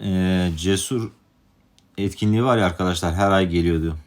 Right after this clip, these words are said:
İki kere geldi. Bu üçüncüsünde arkadaşlar, e, üç şampiyondan oluşan bir takım kurulacak herhalde. Öyle anlıyorum ben.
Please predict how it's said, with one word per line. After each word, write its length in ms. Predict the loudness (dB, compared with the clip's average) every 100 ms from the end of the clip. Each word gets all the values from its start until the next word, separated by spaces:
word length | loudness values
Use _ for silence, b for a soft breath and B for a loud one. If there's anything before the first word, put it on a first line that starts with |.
| -20 -20
İki 240 | -16 0
kere 200 | 2 4
geldi. 320 | 2 0 -2
Bu 100 | -2
üçüncüsünde 580 | -4 -2 -2 -2 -2 0
arkadaşlar, 680 | 0 0 -2 -2 -4 -6 -8 b b b b b b b b _ -6
e, 120 | -4
üç 260 | -2 -2 2
şampiyondan 580 | 2 2 2 0 0 0
oluşan 480 | -2 -2 -2 -2
bir 80 | -4
takım 440 | -2 -4 -2 -4 -4 -8
kurulacak 520 | -4 -2 0 -2 -2
herhalde. 340 | -2 -2 -4
Öyle 500 | 0 0 2 0 -4
anlıyorum 680 | -6 -4 -2 -2 -2 -2 -2
ben. 180 | -4